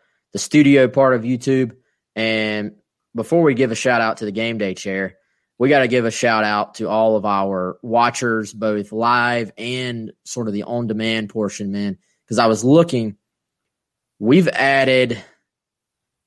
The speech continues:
four hundred, uh, YouTube. This is YouTube alone, not the other platforms. Four hundred subscribers on YouTube,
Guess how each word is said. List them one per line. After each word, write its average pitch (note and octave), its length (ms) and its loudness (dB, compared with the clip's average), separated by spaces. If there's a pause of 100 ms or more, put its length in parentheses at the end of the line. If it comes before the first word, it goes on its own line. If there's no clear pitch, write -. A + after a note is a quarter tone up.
(240)
four F#3 460 2
hundred, D3+ 640 0 (360)
uh, - 60 -20 (120)
YouTube. C3+ 600 -4 (120)
This D#3+ 220 -4
is B2 120 -10
YouTube C3+ 300 -4
alone, G#2+ 340 -4
not A2+ 220 -4
the A2+ 140 -10
other G#2+ 140 -8
platforms. F2 640 -16 (280)
Four F3+ 300 2
hundred D3+ 320 0
subscribers G#2 840 -6
on G2+ 220 -16
YouTube, F#2+ 500 -8